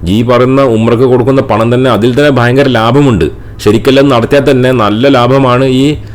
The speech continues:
ഈ ഉംറക്ക് കൊണ്ടുപോകുന്ന ഏജൻസിക്ക് കിട്ടുന്നത്. ഈ ഏജൻസിയുടെ ഉടമകളെ കണ്ടാൽ തന്നെ നിങ്ങൾക്കറിയാം. ആദ്യത്തെ ഒരു തവണ ഒരു ഗ്രൂപ്പിനെ കൊണ്ടുപോയി കഴിഞ്ഞാൽ ചെറിയൊരു കാർ വാങ്ങും, രണ്ടാമത്തെ തവണ കൊണ്ടുപോയി കഴിഞ്ഞാൽ വലിയൊരു കാറാവും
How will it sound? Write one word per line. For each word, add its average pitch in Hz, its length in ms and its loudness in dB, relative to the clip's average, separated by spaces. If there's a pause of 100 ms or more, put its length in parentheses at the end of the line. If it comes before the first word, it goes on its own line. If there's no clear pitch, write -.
(120)
ഈ 139 40 4
ഉംറക്ക് 123 360 2
കൊണ്ടുപോകുന്ന 135 600 2
ഏജൻസിക്ക് 123 600 2
കിട്ടുന്നത്. 143 500 2
ഈ 131 140 4
ഏജൻസിയുടെ 131 520 2
ഉടമകളെ 135 580 2
കണ്ടാൽ 123 280 0
തന്നെ 147 120 2
നിങ്ങൾക്കറിയാം. 120 520 0 (220)
ആദ്യത്തെ 131 260 0
ഒരു 151 240 4
തവണ 135 280 2
ഒരു 127 220 2
ഗ്രൂപ്പിനെ 123 340 0
കൊണ്ടുപോയി 120 400 2
കഴിഞ്ഞാൽ 110 380 0
ചെറിയൊരു 117 360 0
കാർ 95 180 0
വാങ്ങും, 73 360 -4 (280)
രണ്ടാമത്തെ 131 520 0
തവണ 143 280 2
കൊണ്ടുപോയി 127 380 2
കഴിഞ്ഞാൽ 120 240 2
വലിയൊരു 113 500 2
കാറാവും 85 380 0